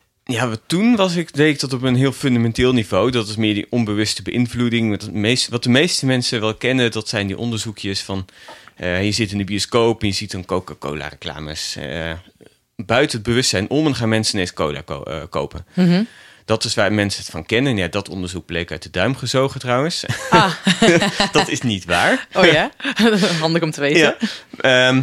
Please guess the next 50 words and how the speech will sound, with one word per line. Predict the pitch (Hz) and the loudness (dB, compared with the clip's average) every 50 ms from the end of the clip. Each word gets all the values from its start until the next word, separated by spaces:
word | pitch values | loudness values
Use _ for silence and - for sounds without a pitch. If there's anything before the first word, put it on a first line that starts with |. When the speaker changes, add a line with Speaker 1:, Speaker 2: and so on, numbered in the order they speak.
| 127 | 2
Speaker 1:
maar | 127 127 135 - | 2 2 2 2
ik | 165 - | 2 2
heb | 196 185 - | 2 2 2
er | 165 | 2
wel | 139 160 165 160 | 4 4 4 4
onderzoek, | - 165 175 151 139 - 143 139 - | 2 0 0 0 0 0 -2 -4 -4
ik | - 131 - | -4 0 2
heb | 147 139 139 - | 0 0 0 0
wel | 131 127 139 139 | 2 2 2 2
dezelfde | 135 117 - 127 120 120 127 - - - | 0 -2 0 0 0 0 0 -4 -8 -10
techniek | - 92 - 123 151 180 - | -10 -6 -4 -4 -4 -4 -4
gebruikt. | - 143 120 117 120 123 123 123 | -6 -4 0 2 2 2 2 0
Dus | 104 101 | -4 -4
mensen | 107 107 107 101 - - 95 | -4 -2 -2 -4 -4 -8 -8
kregen | - 107 82 78 87 87 - 98 | -6 -4 -4 -4 -4 -6 -8 -8
woorden | 90 101 95 90 87 85 | -8 -6 -6 -6 -6 -8
te | - - 95 | -10 -10 -10
zien | 90 - 87 80 | -8 -8 -8 -10
die | 73 - | -12 -14
gekoppeld | - - - 57 - - - | -16 -16 -16 -16 -14 -14 -12
waren | - 69 73 78 | -10 -8 -8 -6
aan | 85 92 | -6 -6
doelen. | 104 117 131 139 139 | -6 -6 -2 0 0
En | 135 | 0
dan | 113 110 | 0 -2
ging | 101 - 98 95 | -4 -6 -6 -6
ik | 98 95 | -6 -4
kijken, | - 95 82 90 95 - - 95 92 95 - - - - - _ _ _ _ | -2 -2 -2 -2 -2 -4 -4 -4 -4 -6 -8 -14 -20 -20 -20 _ _ _ _
raken, | - 110 110 120 117 - - 110 | -4 -2 0 0 -2 -2 -4 -2
wanneer | 104 131 156 160 147 135 - - | 0 2 2 2 2 2 0 -2
raken | 113 117 117 117 - - 110 | -2 -2 -2 -2 -2 -2 0
mensen | 104 107 110 - - | 0 0 0 -2 -2
dan | - 98 | -2 -2
meer | 98 101 101 101 | -2 -2 -2 -4
gemotiveerd | - 101 90 90 90 - - - 87 82 - | -4 -4 -4 -4 -4 -6 -6 -8 -8 -6 -6
om | 90 85 | -8 -8
dat | 82 78 - | -8 -8 -10
te | - | -12
gaan | - - 76 80 | -12 -10 -10 -10
doen? | 82 82 71 67 - _ _ _ _ _ _ _ _ _ _ _ _ _ | -8 -10 -12 -12 -16 _ _ _ _ _ _ _ _ _ _ _ _ _
Nou, | _ - 90 85 87 | _ -8 -8 -6 -2
dat | - 117 156 - | 0 0 0 0
was | - 113 - - | -2 -4 -4 -4
fundamenteel. | - 117 107 98 87 85 85 82 - 95 92 113 165 226 220 _ - - - - - - - - - - _ _ _ _ _ | -4 -4 -4 -2 -4 -4 -6 -6 -6 -4 -2 -2 -2 -2 -4 _ -16 -20 -20 -20 -20 -20 -20 -20 -20 -20 _ _ _ _ _
Maar | - 117 120 120 123 123 123 | -2 0 2 2 2 2 0
het | - - 117 | 0 -2 0
leuke | 110 120 147 190 190 180 | 2 2 2 2 2 0
ervan | 180 147 - - 131 127 131 | -2 -2 0 -2 -2 -2 -2
is, | - 90 120 120 123 120 - - - - | 0 0 0 0 0 0 -2 -4 -4 -4
het, | - 110 110 - - - - | -4 -4 -4 -4 -6 -10 -12